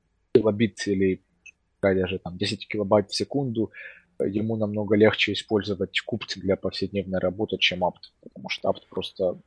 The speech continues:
не позволяет, по крайней мере, настолько легко.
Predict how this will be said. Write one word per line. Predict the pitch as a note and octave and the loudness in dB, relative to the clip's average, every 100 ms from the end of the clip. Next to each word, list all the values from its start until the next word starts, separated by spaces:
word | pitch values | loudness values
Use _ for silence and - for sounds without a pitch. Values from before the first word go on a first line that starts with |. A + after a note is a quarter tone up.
| - | -12
не | G#2+ | -8
позволяет, | - G2 F#2+ G2+ F#2 F2+ - | 0 0 2 2 4 2 -4
по | |
крайней | - G#2+ G#2+ | 0 0 2
мере, | G#2 | -2
настолько | F#2+ F#2+ - F#2+ - | -2 -6 -4 -4 -2
легко. | F#2 E2+ - - | -2 -4 -6 -8